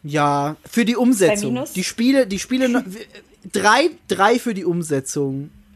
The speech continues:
Speaker 2: Okay.
Speaker 1: Die Spiele kriegen trotzdem überall eine Eins, weil es einfach geile Spiele sind.
Speaker 2: Ja,
Speaker 1: So.
Speaker 2: okay.
Speaker 1: Ähm,
Speaker 2: <laughs>
Speaker 1: ähm, aber habt, habt ihr Mario Kart auf dem Nintendo vierundsechzig eigentlich gespielt?
Speaker 2: Ja,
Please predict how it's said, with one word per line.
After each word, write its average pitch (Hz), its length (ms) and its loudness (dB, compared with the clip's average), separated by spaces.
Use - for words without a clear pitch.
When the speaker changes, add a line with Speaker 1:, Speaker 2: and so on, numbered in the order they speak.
Speaker 2:
Okay. 196 320 2
Speaker 1:
Die 180 100 0
Spiele 202 380 2
kriegen 185 320 -2
trotzdem 170 400 0
überall 151 280 2
eine 147 160 0
Eins, 147 200 -4
weil 143 80 -2
es 139 60 -10
einfach 135 260 -6
geile 131 220 -2
Spiele - 320 -12
sind. 180 140 -6
Speaker 2:
Ja, 165 460 4
Speaker 1:
So. - 100 -8
Speaker 2:
okay. 170 320 -6
Speaker 1:
Ähm, 120 300 -4
Speaker 2:
<laughs> - 1000 -6
Speaker 1:
ähm, 151 280 2
aber 180 400 4
habt, - 340 -2
habt 185 180 -2
ihr 233 80 4
Mario 233 340 4
Kart 214 360 0
auf 175 160 -2
dem 160 240 -2
Nintendo 160 300 -2
vierundsechzig 143 540 -4
eigentlich 175 260 -4
gespielt? 180 560 -8
Speaker 2:
Ja, 185 400 4